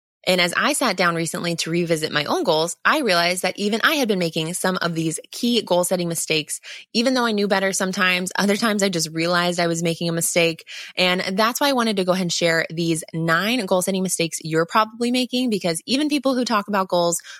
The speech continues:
who love goals, who love goal setting, can still make these mistakes too. So let's jump into some of these mistakes and how we can work on not only avoiding them, but improving them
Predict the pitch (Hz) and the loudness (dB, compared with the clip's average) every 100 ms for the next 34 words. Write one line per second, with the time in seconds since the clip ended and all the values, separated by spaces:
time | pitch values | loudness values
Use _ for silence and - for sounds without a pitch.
0 | - 165 165 156 156 170 214 202 190 175 | -6 0 0 0 2 4 4 2 0 2
1 | 165 160 160 - 160 175 226 208 170 - | 2 0 -2 -4 -2 2 0 2 -2 0
2 | 156 151 151 - 208 - 156 147 151 143 | -4 -4 -4 -2 -2 0 0 -2 -4 -6
3 | 147 - 147 - - 147 - _ _ _ | -8 -4 -4 -4 -6 -6 -8 _ _ _
4 | _ _ _ - - 190 - 190 196 285 | _ _ _ -10 0 0 0 2 2 2
5 | - 349 277 262 - 220 208 202 196 185 | 0 0 2 0 0 0 0 0 -2 0
6 | 185 175 - 160 165 165 170 170 170 160 | 0 0 -6 -2 0 0 -2 -2 2 2
7 | 160 - 160 160 160 - _ _ 277 339 | 2 2 2 2 0 -6 _ _ 2 4
8 | 359 269 175 180 208 214 202 196 165 160 | 0 0 2 2 2 2 0 0 -2 -2
9 | 202 185 180 175 175 | 0 2 2 0 0